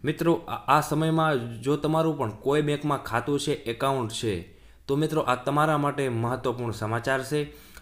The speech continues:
જેનાથી તમે ખાસ કરીને હાલમાં દેશની ખાનગી અને સરકારી બેંકો ગ્રાહક મિત્રોને ફિક્સ ડિપોઝિટની સુવિધા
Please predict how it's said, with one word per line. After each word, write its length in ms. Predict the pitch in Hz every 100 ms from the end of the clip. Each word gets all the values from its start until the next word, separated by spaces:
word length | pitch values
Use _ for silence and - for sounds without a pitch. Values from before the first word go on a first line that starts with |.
| -
જેનાથી 320 | 123 147 156
તમે 260 | 151 151
ખાસ 340 | 143 - 143 147
કરીને 460 | 143 135 104 87 - - -
હાલમાં 420 | 101 135 160 156
દેશની 400 | 131 139 139 147
ખાનગી 500 | 143 - 120 135 147
અને 180 | 147 127
સરકારી 560 | 117 - 127 127 147 143
બેંકો 680 | 127 135 143 147 - - - - - - - - - -
ગ્રાહક 480 | 110 123 143 170 170
મિત્રોને 360 | 147 151 151
ફિક્સ 380 | 131 - 156 160
ડિપોઝિટની 680 | 139 143 156 151 147 147 135
સુવિધા 560 | 117 120 120 120 120